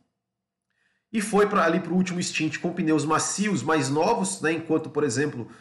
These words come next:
é, Verstappen tava de pneus, de pneus, é, médios, é, o Russell tava de pneus médios, é,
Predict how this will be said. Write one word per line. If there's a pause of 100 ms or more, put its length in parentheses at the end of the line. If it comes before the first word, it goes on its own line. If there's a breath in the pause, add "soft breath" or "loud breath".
(240 loud breath)
é,
Verstappen
tava
de
pneus,
de
pneus,
é,
médios, (260 loud breath)
é,
o
Russell
tava
de
pneus
médios, (240 loud breath)
é,